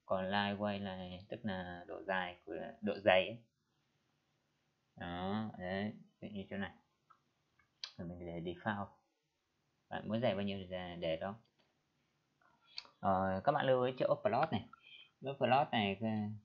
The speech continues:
cái kích vô cái chỗ này. Đây có biểu tượng máy in này. Kích vô là có dấu đỏ này là cấm in.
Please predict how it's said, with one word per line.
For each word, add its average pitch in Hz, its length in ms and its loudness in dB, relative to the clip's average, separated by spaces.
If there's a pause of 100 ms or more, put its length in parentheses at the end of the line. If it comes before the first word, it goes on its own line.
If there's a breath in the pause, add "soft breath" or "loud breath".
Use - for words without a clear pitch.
(240)
cái 101 260 2
kích 160 160 0
vô 131 160 0
cái 135 120 2
chỗ 131 180 -2
này. 104 300 0 (420)
Đây 113 220 4
có 135 120 2
biểu 117 240 2
tượng - 160 -4
máy 110 100 4
in 120 200 4
này. 92 180 -2 (280)
Kích 151 180 2
vô 131 200 8
là 110 160 6
có 120 100 4
dấu 131 120 2
đỏ 95 240 6
này 95 120 4
là 95 200 2
cấm 107 200 8
in. 127 260 0